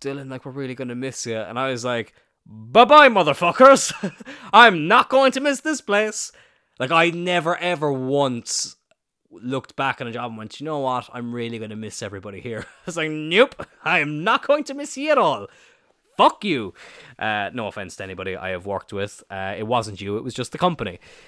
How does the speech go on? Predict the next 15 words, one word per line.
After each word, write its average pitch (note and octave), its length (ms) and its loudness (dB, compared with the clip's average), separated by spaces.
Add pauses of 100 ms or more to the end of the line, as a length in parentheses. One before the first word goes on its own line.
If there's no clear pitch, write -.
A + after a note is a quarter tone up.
(260)
Um, B2 440 -2
but A2+ 240 -6
this D3+ 200 0
was A#2 120 -8
the B2 80 -2
one A#2 360 0
time A2 400 -4
I G2 140 -6
was, G2 180 -10
like, F#2+ 500 -10 (1200)
just - 380 -10 (400)
gutted B2+ 680 0
leaving G2+ 320 -8
a F#2+ 60 -12
job. F2+ 380 -10